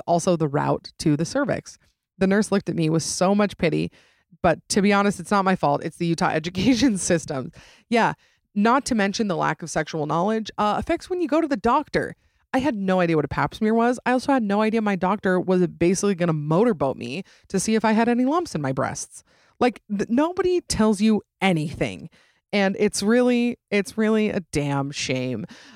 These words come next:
That's all we have time for today. But yes, of course, of course, of course, I swear on my life, swear on everything, we will be doing a part two. I, you have my word.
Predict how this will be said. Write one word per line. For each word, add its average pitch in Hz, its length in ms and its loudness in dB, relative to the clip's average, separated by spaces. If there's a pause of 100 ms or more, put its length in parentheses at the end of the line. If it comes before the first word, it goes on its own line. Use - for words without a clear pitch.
That's 269 340 0
all 214 200 4
we 226 120 4
have 185 140 4
time 190 300 0
for 175 180 -2
today. 190 720 2
But - 280 -2
yes, 190 380 0
of 180 200 -6
course, 208 360 0
of - 120 -18
course, 185 240 -2
of - 80 -20
course, 175 320 -2
I 160 40 -12
swear 202 360 0
on 226 100 0
my 240 120 2
life, 190 500 0
swear 180 320 -2
on 233 120 2
everything, 208 540 -2 (360)
we 165 160 0
will 170 100 4
be 175 140 -2
doing 143 440 0 (300)
a 180 80 -2
part - 300 -2
two. 120 320 -2 (340)
I, 147 220 2
you 147 380 0
have 156 280 2
my 170 160 2
word. 143 420 0